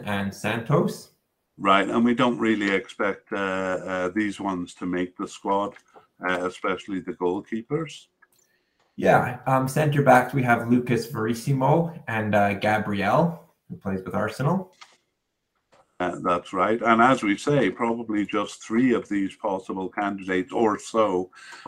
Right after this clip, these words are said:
Speaker 2: uh, will make the squad. So I would say the odds, uh, are kind of against them, although, uh, a, a few of them will.
Speaker 1: Yeah, um, Alex Telles a-, and, uh, Guilherme Arana are both left defensemen.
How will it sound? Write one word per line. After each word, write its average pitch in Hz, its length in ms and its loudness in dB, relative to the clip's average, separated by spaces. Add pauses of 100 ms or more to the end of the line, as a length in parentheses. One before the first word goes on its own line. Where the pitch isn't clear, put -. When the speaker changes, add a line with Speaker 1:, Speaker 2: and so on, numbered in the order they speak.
(100)
Speaker 2:
uh, 90 580 2
will 101 180 0
make 98 260 -2
the 92 100 -4
squad. 117 440 -2
So 98 140 -2
I 95 140 2
would 92 180 -4
say 95 220 -4
the 90 180 -4
odds, 101 400 -2
uh, 92 300 0
are 92 180 0
kind 117 340 -2
of - 80 -4
against 98 540 -6
them, 87 240 -6 (480)
although, 92 520 2
uh, 90 720 0
a, 98 60 0
a - 60 -6
few 117 280 4
of 90 140 -6
them 85 180 -8
will. 85 320 -10 (1080)
Speaker 1:
Yeah, 143 380 4 (300)
um, 131 260 4
Alex 147 480 6
Telles 139 720 2 (100)
a-, 107 300 -8
and, 107 360 0
uh, 101 360 6
Guilherme 110 560 -4
Arana 107 720 0 (120)
are 113 140 -6
both 101 280 0
left 104 340 -2
defensemen. 120 840 -4